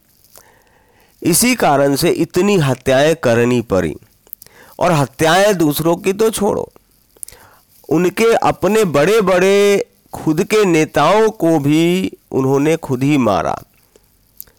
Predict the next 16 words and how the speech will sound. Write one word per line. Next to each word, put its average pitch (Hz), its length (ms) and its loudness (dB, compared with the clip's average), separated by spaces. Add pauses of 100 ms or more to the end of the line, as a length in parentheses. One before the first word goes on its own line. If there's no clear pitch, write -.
(180)
चीन 147 300 0
में 131 180 2
भी 123 140 0
ऐसा 120 320 0
हुआ, 123 340 2
रूस 151 320 0
में 123 160 0
भी 120 140 2
ऐसा 117 300 0
हुआ, 120 240 2
यूरोप 151 440 2
में 127 180 2
भी 117 160 2
ऐसा 101 300 0
ही 87 200 -4
हुआ। 85 300 -14